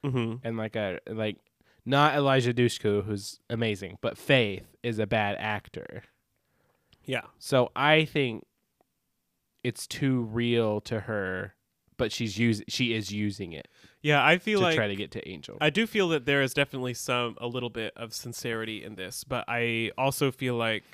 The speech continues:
Speaker 1: I don't know, I don't think she has good intentions here.
Speaker 2: No, no, definitely not. But, like, I, I do feel like it's her grappling with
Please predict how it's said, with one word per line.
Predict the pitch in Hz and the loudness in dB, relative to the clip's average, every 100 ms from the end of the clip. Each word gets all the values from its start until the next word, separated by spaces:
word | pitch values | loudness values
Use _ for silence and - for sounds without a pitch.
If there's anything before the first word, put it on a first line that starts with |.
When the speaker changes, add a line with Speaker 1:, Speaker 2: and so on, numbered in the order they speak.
| - - - _ _ _ _ | -20 -20 -20 _ _ _ _
Speaker 1:
I | 117 | -6
don't | 113 | -4
know, | 107 | 0
I | 147 | 4
don't | 165 | 4
think | 156 147 | 2 -2
she | 147 | 0
has | 139 123 113 - - _ - - 127 | 2 2 2 -6 -10 _ -20 -14 4
good | 139 131 | 6 6
intentions | 117 110 110 95 - - - | 4 -2 -10 -12 -12 -14 -14
here. | - 50 - - | -12 -12 -14 -2
Speaker 2:
No, | 160 170 131 110 | 8 10 10 8
no, | 127 127 | 6 6
definitely | 117 139 127 120 | 6 6 6 2
not. | 117 101 | 2 4
But, | 143 | 6
like, | 135 131 123 | 6 6 4
I, | 131 143 135 - | 4 4 4 4
I | 127 | 4
do | 135 156 147 | 6 6 6
feel | - 139 | 6 4
like | 127 135 | 4 0
it's | 123 - | -2 2
her | 135 | 0
grappling | 110 117 117 - 123 113 104 107 | 4 4 4 0 -4 -4 -2 -2
with | 110 104 - | 0 -2 -4